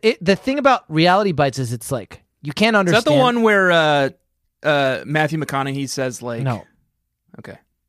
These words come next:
Speaker 1: The thing about Reality <laughs> Bites is you can't understand it if you're not from the nineties, because it's like
Speaker 2: I'm
Speaker 1: real
Speaker 2: not from the nineties. It's twenty twenty-two.
Speaker 1: Okay, well, then you won't be able to understand it, because it's like,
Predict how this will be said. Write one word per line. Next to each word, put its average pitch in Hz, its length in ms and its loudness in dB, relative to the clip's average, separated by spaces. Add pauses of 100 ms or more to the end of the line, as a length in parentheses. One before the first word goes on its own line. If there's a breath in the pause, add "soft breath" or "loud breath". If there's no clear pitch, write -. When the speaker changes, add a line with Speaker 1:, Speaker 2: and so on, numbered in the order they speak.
(1120 loud breath)
Speaker 1:
The 175 120 2
thing 285 180 2
about 254 220 4
Reality 185 440 4
<laughs> - 0 -
Bites 160 420 -2 (100)
is 151 200 -4
you 160 80 -6
can't 185 240 0
understand 170 420 0
it 151 80 -4
if 120 140 -8
you're 127 80 -4
not 123 180 -6
from 120 140 -10
the 120 80 -4
nineties, 127 500 -6 (240 soft breath)
because 147 640 0 (320)
it's 165 320 0
like 160 260 2
Speaker 2:
I'm 139 180 -8
Speaker 1:
real 190 140 6
Speaker 2:
not 208 80 4
from 156 140 -6
the 117 60 -6
nineties. 113 220 -6
It's - 100 -10
twenty 185 220 -2
twenty-two. 170 560 -8 (320)
Speaker 1:
Okay, 139 260 -2
well, 147 180 2
then 160 160 2
you 165 80 2
won't 175 120 2
be 175 60 2
able 180 120 2
to 170 60 0
understand 170 500 -2
it, - 160 -6
because 143 320 -2
it's 147 180 -6
like, 135 280 -4